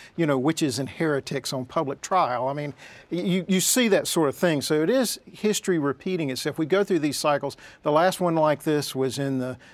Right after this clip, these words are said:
sixties into the, into the seventies. And, uh, I do think it's probably, we're gonna be dealing with these social, uh, upheaval. Uh, Americans are very loud. We're very aggressive. We're gonna have to go through this,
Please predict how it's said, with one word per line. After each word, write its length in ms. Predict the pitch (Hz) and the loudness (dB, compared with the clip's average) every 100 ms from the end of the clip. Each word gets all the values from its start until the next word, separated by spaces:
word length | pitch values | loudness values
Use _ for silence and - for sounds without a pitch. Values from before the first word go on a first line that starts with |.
| - | -8
sixties 540 | - 180 - 165 135 | 0 2 4 2 2
into 320 | 147 147 151 | 2 2 0
the, 260 | 131 131 135 165 | 0 0 -2 -4
into 240 | 151 143 | -2 -4
the 100 | 123 | -2
seventies. 680 | - 180 170 139 117 117 - | 2 4 4 0 -6 -10 -10
And, 380 | 160 151 147 139 - - - - - - - | -6 -2 -2 -4 -10 -20 -20 -20 -20 -20 -4
uh, 140 | 160 151 | 0 4
I 120 | 160 | 2
do 260 | 139 196 196 | 2 2 2
think 260 | 196 180 | 2 2
it's 120 | 160 - | 0 -2
probably, 640 | - 160 160 147 156 151 | 0 0 0 2 2 2
we're 180 | 151 139 | 0 0
gonna 180 | 151 143 | 0 0
be 120 | 131 | -2
dealing 520 | 110 165 170 170 160 | -2 2 4 4 2
with 140 | 156 | 0
these 180 | 147 143 | 0 0
social, 600 | - 156 147 160 143 131 | 0 0 0 -2 -2 -4
uh, 440 | 143 135 131 127 123 | -6 -6 -4 -6 -2
upheaval. 680 | 156 143 156 147 135 135 127 - - - - | -2 -2 -2 -2 0 0 -4 -12 -20 -20 -10
Uh, 260 | 151 135 143 196 180 | -2 -2 -2 -4 -2
Americans 420 | 160 165 175 165 | 2 2 2 0
are 40 | 139 | 2
very 240 | 156 180 | 4 6
loud. 560 | 170 156 147 156 220 196 | 6 4 4 2 -2 -6
We're 160 | 156 143 | -4 -2
very 240 | 127 147 | 0 0
aggressive. 760 | 175 151 165 165 175 180 202 - | 0 2 2 2 0 -2 -4 -8
We're 160 | 143 135 | -6 -2
gonna 240 | 156 143 | 0 0
have 200 | 147 156 | 0 -2
to 60 | 151 | -2
go 220 | 135 156 | 0 0
through 460 | 147 - 170 190 180 | -2 -2 2 4 4
this, 480 | 156 147 151 - | 2 0 0 -4